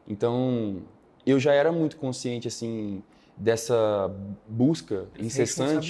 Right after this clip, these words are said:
Speaker 2: responsabilidade.
Speaker 1: É, eu já tinha consciência dessa minha, da necessidade dessa minha busca por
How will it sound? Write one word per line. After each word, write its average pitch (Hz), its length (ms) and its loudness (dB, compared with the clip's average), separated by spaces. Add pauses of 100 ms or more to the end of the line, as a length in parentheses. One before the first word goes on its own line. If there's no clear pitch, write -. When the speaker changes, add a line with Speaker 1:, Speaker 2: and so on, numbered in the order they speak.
Speaker 2:
responsabilidade. 104 320 -10 (240)
Speaker 1:
É, 135 420 0
eu 139 240 2
já 156 200 0
tinha 196 320 -6
consciência 135 420 -4
dessa 123 220 -4
minha, 120 360 -4 (240)
da 113 160 0
necessidade 127 480 0
dessa 131 220 -4
minha 117 140 -4
busca 117 340 -6
por 107 340 -4